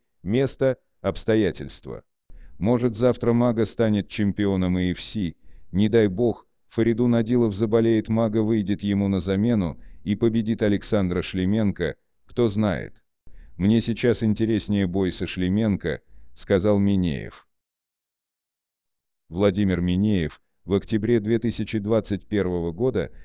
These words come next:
одержал победу над Магомедом Исмаиловым. Он нокаутировал своего соперника в третьем раунде и защитил пояс в среднем весе. Ожидается,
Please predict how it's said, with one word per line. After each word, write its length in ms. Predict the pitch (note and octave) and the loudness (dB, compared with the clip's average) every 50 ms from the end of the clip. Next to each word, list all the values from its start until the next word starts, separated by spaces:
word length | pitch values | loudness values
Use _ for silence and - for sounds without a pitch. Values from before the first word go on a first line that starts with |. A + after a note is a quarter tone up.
| - - - | -20 -10 -2
одержал 560 | F2+ G2 F#2+ F2+ A2+ G#2+ G#2 A2+ C3 C3 B2 | -2 -2 2 2 0 0 2 0 0 0 2
победу 440 | A#2+ - A#2 G#2+ A2+ A#2 A2 G#2+ A2 | 2 0 0 0 0 0 0 0 0
над 180 | G#2+ G2+ F#2 | 0 0 0
Магомедом 560 | G2 G2+ G2 F#2 G2+ G2+ G2+ G2 F#2 G2+ G2 G2+ | 0 0 0 0 0 0 0 0 0 0 0 0
Исмаиловым. 720 | G2 - A2+ A2+ A2 G#2+ F#2 D#2 B1+ G1+ G#1+ A1+ - - _ _ _ _ - - - - - - | 0 -2 -2 -2 0 0 -2 -2 -4 -8 -10 -14 -16 -20 _ _ _ _ -18 -18 -18 -18 -12 -4
Он 200 | F2+ G2 G2+ G2+ | 0 2 4 4
нокаутировал 720 | G2+ F#2+ - G#2 G2+ G2 F#2+ - A#2 A2+ G#2+ G#2 G2+ G2+ F#2+ | 4 2 2 0 0 0 0 0 0 2 2 2 2 0 0
своего 420 | - - G2+ G2+ G2+ G2 G2 F#2+ | -2 0 0 2 2 2 0 0
соперника 640 | - - G2 F#2 - G#2 F#2 F2+ F#2 F2 - F#2+ E2+ | 0 -2 -2 0 0 0 0 0 0 0 -2 -2 -4
в 80 | - | -4
третьем 440 | - F#2+ G2 F2+ E2 - F2+ E2 E2+ | -4 -2 -2 -2 -2 -2 -4 -4 -2
раунде 560 | F2 G#2 A#2 A2+ G#2 F#2+ F2 D2 D2+ C#2 - - - - - - - - | 0 2 2 2 2 0 0 -2 -4 -8 -10 -12 -18 -20 -20 -18 -12 -4
и 120 | - G#2 | -2 -2
защитил 600 | G2+ G2 A2+ G#2 - - A2+ G#2 - B2 A#2 G#2 | 0 0 -2 -2 -2 -4 -6 -4 -2 -2 -2 -2
пояс 380 | F#2+ - A#2+ B2 B2 B2 A#2 A2+ | -2 -2 0 2 4 4 2 0
в 100 | - - | -4 -8
среднем 480 | - A2 G2+ A2 G#2 F#2 G#2 G#2+ G2+ | -6 -2 0 0 0 0 0 0 0
весе. 460 | G2+ F#2+ G2+ F2+ C#2 - - - - - _ _ _ _ _ _ _ _ _ _ _ _ _ _ _ _ _ _ _ _ _ _ _ _ _ _ _ _ _ _ _ _ _ _ _ - | 0 0 0 -2 -2 -4 -10 -12 -14 -18 _ _ _ _ _ _ _ _ _ _ _ _ _ _ _ _ _ _ _ _ _ _ _ _ _ _ _ _ _ _ _ _ _ _ _ -2
Ожидается, 840 | F2+ F2+ D#2+ F2+ F2 D#2 G#2+ A2 A2 G2 D#2+ - - E2+ D2 B1+ | -2 -2 0 -2 -2 0 2 2 2 2 0 -2 -6 -6 -6 -8